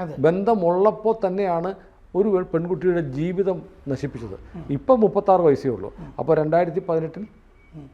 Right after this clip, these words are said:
Speaker 2: എത്ര വയസ്സുണ്ടായിരിക്കും?
Speaker 1: ഉം.
Speaker 2: ചെറിയ പ്രായത്തിൽ ആ,
Speaker 1: ഏ.
Speaker 2: ആ പെൺകുട്ടിയുടെ പ്രായം
Speaker 1: ഇരുപത്തൊമ്പത് വയസ്സ്.
Speaker 2: ഇരുപത്തൊമ്പത് വയസ്സ്. ആ പെൺകുട്ടിക്ക് ഐശ്വര്യ റായിക്ക് അതിലും പ്രായം കുറവാണ്. അപ്പോൾ ഒരു, ഒരു ആളുകളുടെ ജീവിതം കൊണ്ട് തമാശ കളിക്കുക,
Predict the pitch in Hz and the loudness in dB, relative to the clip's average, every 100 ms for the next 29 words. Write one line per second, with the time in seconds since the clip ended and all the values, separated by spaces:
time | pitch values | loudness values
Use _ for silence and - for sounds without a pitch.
0 | _ _ 156 160 165 156 165 160 147 139 | _ _ -8 -4 -2 -2 -4 -6 -4 -6
1 | 151 - 185 160 139 156 190 196 165 165 | -10 -18 -16 -2 -2 2 2 4 2 0
2 | 160 160 175 151 - 139 170 170 170 180 | 0 0 -2 -4 -6 -2 -2 -2 -4 -4
3 | - 208 196 196 220 240 208 190 180 151 | 0 2 4 4 4 2 0 0 -2 -4
4 | 131 151 185 185 156 139 120 110 127 165 | -2 6 6 6 2 4 2 -2 -6 -4
5 | 185 202 208 - 196 220 220 - - - | -2 -2 -2 -6 -6 -4 -4 -8 -20 -8
6 | 156 196 202 220 220 214 208 208 220 196 | -2 2 4 4 4 4 4 4 4 2
7 | 175 160 143 113 92 - _ _ _ - | 2 0 -2 -4 -8 -18 _ _ _ -6
8 | 160 202 190 185 175 165 160 151 143 113 | 0 2 4 2 2 -2 -4 -6 -10 -6
9 | 127 185 214 214 214 170 180 190 196 185 | -2 0 0 2 0 0 -4 -2 -2 -2
10 | 180 175 175 160 - - _ _ - 139 | -4 -4 -4 -4 -10 -20 _ _ -8 -2
11 | 165 175 180 165 151 - 156 147 | 0 0 0 0 0 0 0 0